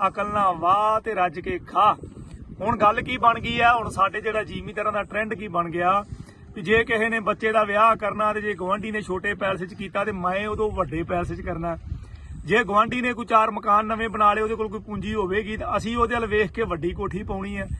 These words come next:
ਜੇ ਕੋਈ ਗੱਡੀ ਪਿੰਡ 'ਚ ਚੰਗੀ ਲੈ ਆ ਤਾਂ ਅਸੀਂ ਉਹਦੇ ਵੱਲ ਵੇਖ ਕੇ ਗੱਡੀ ਵੱਡੀ ਲਿਆਉਣੀ ਹੈ, ਅਸੀਂ ਮੋਟਰਸਾਈਕਲ ਵੱਡਾ ਲਿਆਉਣਾ ਹੈ। ਇਹ ਸ਼ਰੀਕੇਦਾਰੀਆਂ ਹੀ ਸਾਡੇ ਜ਼ਿਮੀਂਦਾਰ ਨੂੰ ਖਤਮ ਕਰੀ ਜਾਂਦੀਆਂ।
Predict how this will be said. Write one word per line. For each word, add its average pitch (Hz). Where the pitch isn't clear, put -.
ਜੇ 208
ਕੋਈ 233
ਗੱਡੀ 214
ਪਿੰਡ 226
'ਚ 208
ਚੰਗੀ 226
ਲੈ 220
ਆ 233
ਤਾਂ 220
ਅਸੀਂ 214
ਉਹਦੇ 226
ਵੱਲ 220
ਵੇਖ 208
ਕੇ 190
ਗੱਡੀ 175
ਵੱਡੀ 202
ਲਿਆਉਣੀ 196
ਹੈ, 196
ਅਸੀਂ 185
ਮੋਟਰਸਾਈਕਲ 190
ਵੱਡਾ 190
ਲਿਆਉਣਾ 190
ਹੈ। 190
ਇਹ 277
ਸ਼ਰੀਕੇਦਾਰੀਆਂ 240
ਹੀ 254
ਸਾਡੇ 220
ਜ਼ਿਮੀਂਦਾਰ 208
ਨੂੰ 196
ਖਤਮ 202
ਕਰੀ 185
ਜਾਂਦੀਆਂ। 180